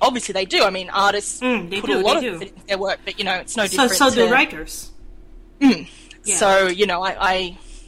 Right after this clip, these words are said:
Speaker 1: that's
Speaker 2: And
Speaker 1: another
Speaker 2: it's
Speaker 1: issue entirely that I get, <laughs> I, I, I
Speaker 2: Yeah.
Speaker 1: find really strange in fandom. It's like,
Speaker 2: Yeah,
Speaker 1: hmm,
Speaker 2: yeah, yeah.
Speaker 1: okay.
Speaker 2: Oh, the, which is, you know, quite a very interesting point um, um, that you made.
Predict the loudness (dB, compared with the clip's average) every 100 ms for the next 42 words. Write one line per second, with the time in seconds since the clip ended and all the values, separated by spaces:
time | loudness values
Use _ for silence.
0 | -20 -20 -20 -20 -20 -20 -16 -8 -6 -4
1 | -8 -10 -12 -14 -18 -12 -10 -8 -10 -4
2 | 0 0 2 0 -2 -4 -4 -4 -6 -10
3 | -14 -4 -2 0 -4 -4 -8 -8 -10 -12
4 | -16 -16 -16 -16 -14 -12 -12 -14 -18 -16
5 | -14 -14 -16 -20 -20 -14 -12 -12 -16 -6
6 | -2 0 0 -2 -4 -4 -4 -4 -6 -6
7 | -8 -10 -10 -10 -12 -12 -6 -4 -2 -4
8 | -6 -10 -10 -14 -18 -4 -2 -2 -4 -6
9 | -8 -10 -8 -8 -8 -10 -10 -12 -14 -12
10 | -10 -8 -10 -14 -20 -20 -12 -6 -4 -6
11 | -10 -16 -18 -16 -14 -14 -14 -14 -14 -12
12 | -12 -14 -18 -20 -20 -20 -20 -20 -20 -14
13 | -12 -12 -12 -10 -10